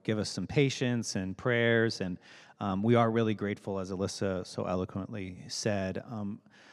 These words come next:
a couple other notes. Um, this really comes out of a desire for us to answer the question, how do we have a healthy marriage and also a healthy ministry life? And, um, it, it was a result of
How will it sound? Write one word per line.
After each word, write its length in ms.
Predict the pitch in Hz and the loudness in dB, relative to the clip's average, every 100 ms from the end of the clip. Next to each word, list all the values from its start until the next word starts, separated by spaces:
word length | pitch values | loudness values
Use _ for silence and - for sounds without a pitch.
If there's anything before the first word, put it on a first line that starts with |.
| - | -4
a 40 | 127 | 6
couple 240 | 226 180 | 8 8
other 200 | 147 151 | 6 8
notes. 580 | 143 139 139 135 - - - | 8 8 8 6 -2 -4 -2
Um, 420 | 123 120 117 117 - | 0 0 0 -2 -2
this 220 | 175 226 | 0 2
really 160 | 220 151 | 4 4
comes 320 | - 147 123 | 4 4 4
out 220 | 117 113 | 2 2
of 280 | 113 113 104 - - - | 2 0 -2 -8 -18 -10
a 100 | 135 | -4
desire 520 | 120 110 117 120 123 | 0 2 2 2 2
for 240 | 113 117 107 | 0 -2 0
us 300 | 107 98 - | 0 -2 -4
to 260 | 117 107 - | -2 -2 -2
answer 260 | 131 123 120 | 0 0 2
the 80 | 110 | 0
question, 420 | 113 107 - 98 | 0 -2 -2 -2
how 140 | 113 | 0
do 80 | 113 | 0
we 300 | 110 104 104 | 0 -2 -2
have 180 | 101 98 | -4 -2
a 180 | 95 104 | -2 -2
healthy 280 | 101 120 | -6 -4
marriage 420 | 110 120 160 165 127 | -4 -2 -2 -2 -4
and 220 | 104 101 - - - - | -6 -8 -14 -20 -20 -4
also 340 | 104 101 117 | -2 0 0
a 60 | 101 | 2
healthy 460 | 107 98 107 101 101 | 0 0 -2 -2 -2
ministry 400 | 110 113 - 113 | -2 -2 -2 -2
life? 400 | 110 113 113 - | 2 2 0 -2
And, 160 | 98 92 - - - - - | -4 -6 -14 -20 -20 -12 -4
um, 580 | 107 107 101 98 98 - _ _ | 0 0 0 -2 -4 -8 _ _
it, 260 | 117 110 123 | -2 0 0
it 180 | 123 123 | 0 2
was 200 | 123 127 | 2 2
a 80 | |
result 520 | 127 117 117 123 123 131 | 0 0 2 0 0 -2
of 180 | 113 | -4